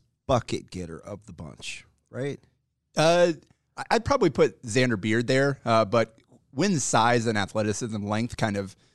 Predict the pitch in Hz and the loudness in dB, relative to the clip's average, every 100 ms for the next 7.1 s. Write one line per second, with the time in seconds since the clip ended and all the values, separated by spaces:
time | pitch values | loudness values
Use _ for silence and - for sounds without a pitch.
0 | _ _ 107 98 92 98 131 101 - 101 | _ _ -2 0 0 0 -2 -2 -4 -4
1 | 98 101 - 110 - 131 123 113 107 98 | -6 -8 -2 -2 0 0 2 0 -4 -6
2 | 101 113 101 - 107 98 - 104 - 101 | -6 -6 -6 -6 -6 -6 -8 -10 -8 -8
3 | 98 127 110 _ - _ _ _ _ - | -6 -4 -6 _ -20 _ _ _ _ 0
4 | 120 117 101 104 104 - 165 143 135 127 | 2 2 -2 -6 -6 0 0 2 0 0
5 | 120 110 104 101 110 101 - - 110 107 | -2 -4 -6 -6 -6 -6 -4 -2 0 -2
6 | - 95 92 107 101 101 104 117 117 117 | -6 -10 -8 -6 -6 -6 -4 -4 -4 -8